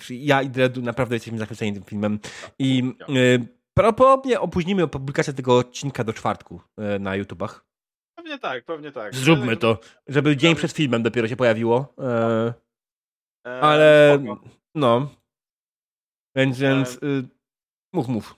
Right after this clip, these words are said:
Speaker 2: Przebijając się jeszcze przez to, co mamy wpisane tak na dobrą sprawę na karcie, bo możemy podsumować w sumie kilkoma rzeczami, nie? A
Speaker 1: Mhm.
Speaker 2: mówiliśmy o aktorach. Fajni? Fajni. Moim zdaniem fajnie zagrani, super,
Speaker 1: Mhm.
Speaker 2: super postacie zagrane, fajni aktorzy weszli w rolę. Em, zrobili robotę,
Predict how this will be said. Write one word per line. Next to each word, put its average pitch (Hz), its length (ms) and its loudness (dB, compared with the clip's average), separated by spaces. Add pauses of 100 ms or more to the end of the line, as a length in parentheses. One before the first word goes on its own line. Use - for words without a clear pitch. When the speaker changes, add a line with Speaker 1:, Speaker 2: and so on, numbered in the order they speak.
Speaker 2:
Przebijając 240 420 -8
się 226 100 -8
jeszcze 220 200 -6
przez 208 180 -8
to, 214 80 -8
co 208 120 -12
mamy 196 200 0
wpisane 180 400 -8
tak 156 140 -10
na 147 60 -12
dobrą 156 240 -6
sprawę 147 260 -8
na 139 100 -12
karcie, 139 340 -6
bo 131 100 -16
możemy 139 300 -10
podsumować 151 460 -8
w - 40 -20
sumie 131 200 -16
kilkoma 131 320 -14
rzeczami, 120 420 -10
nie? 104 140 -14
A - 260 -16
Speaker 1:
Mhm. 160 200 -2
Speaker 2:
mówiliśmy 170 260 -2
o - 20 -4
aktorach. 127 280 -6 (140)
Fajni? 202 340 -8
Fajni. 104 380 -6
Moim 151 260 -10
zdaniem 156 320 -6
fajnie 165 280 -4
zagrani, 170 560 -6
super, 160 280 -2
Speaker 1:
Mhm. 175 180 4
Speaker 2:
super 160 220 -12
postacie - 260 -20 (160)
zagrane, 147 220 -8
fajni 143 220 -8
aktorzy 139 280 -12
weszli 135 240 -14
w 139 40 -14
rolę. 143 280 -6 (300)
Em, 117 720 -10 (580)
zrobili 165 240 -4
robotę, 139 400 -6